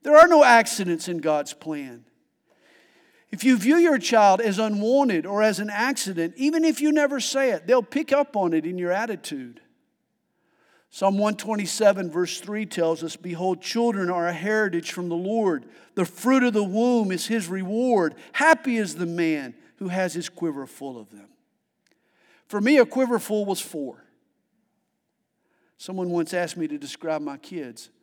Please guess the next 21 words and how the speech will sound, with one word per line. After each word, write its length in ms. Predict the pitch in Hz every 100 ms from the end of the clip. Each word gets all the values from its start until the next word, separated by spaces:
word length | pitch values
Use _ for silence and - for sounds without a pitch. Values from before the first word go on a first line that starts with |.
| _ _ _ _
I 60 | 160
said, 180 | 156 165
"Well, 120 | 160
the 160 | 151 165
oldest, 380 | 190 165 131
he's 180 | 185 156
the 60 | 160
quarterback. 720 | - 175 147 123 123 147 -
He's 180 | 147 156
kind 220 | - 170
of 80 | 170
the 80 | 151
leader 340 | 143 156 127
of 100 | 120
the 60 | 117
team. 480 | - 123 117 143 139 _ _ _ _ _
The 80 | 151
girl, 380 | 151 185 156 151
she's 320 | - 175 156
the 100 | 147
cheerleader. 720 | - 180 165 131 120 143